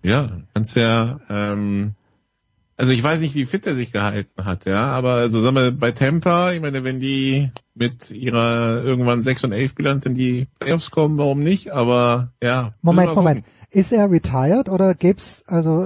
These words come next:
Speaker 2: äh, von, von der juristischen Seite her, von der regeltechnischen Seite her, gäb's eine Möglichkeit, dass er sagt, in zwei Wochen bin ich dabei, Burschen?
Speaker 1: Klar. Es, eigentlich schon. Retiren und unretiren kannst du ja, also
Speaker 2: Okay.
Speaker 1: ich wüsste jetzt nicht.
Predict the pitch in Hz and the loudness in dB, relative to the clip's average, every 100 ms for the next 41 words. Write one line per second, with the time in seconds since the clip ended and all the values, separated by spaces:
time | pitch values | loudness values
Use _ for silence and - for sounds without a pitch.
0 | - 156 147 131 165 151 147 185 175 165 | 0 0 0 0 0 0 -2 -4 -2 0
1 | 151 143 202 233 170 139 127 127 131 123 | 2 4 2 2 0 -2 0 0 0 0
2 | 127 143 139 175 233 - 139 156 135 139 | 0 2 2 2 0 0 0 0 0 0
3 | 135 143 170 202 208 165 170 - - 190 | 2 2 2 2 2 4 2 0 2 2
4 | 202 - - - - 170 185 151 185 - | 2 -4 -20 -10 0 2 4 4 2 2
5 | 185 - 170 175 190 180 170 185 180 175 | -2 2 2 2 0 2 2 0 0 0
6 | 127 107 120 - _ _ _ _ _ _ | 0 -4 -4 -18 _ _ _ _ _ _
7 | _ _ _ _ _ - 92 87 87 - | _ _ _ _ _ -20 -12 -10 -10 -8
8 | 78 - _ _ - 80 80 120 - 175 | -10 -10 _ _ -10 -6 -4 -4 0 0
9 | 190 123 98 - 107 123 120 85 92 147 | 0 0 -2 0 0 2 0 0 -2 -2
10 | 160 160 165 156 156 160 160 139 135 135 | 0 0 0 -2 -4 -4 -2 0 0 0
11 | 131 131 110 101 107 - 123 131 113 131 | 0 2 2 2 2 0 -6 -2 -4 -2
12 | 135 156 - | -4 -4 -10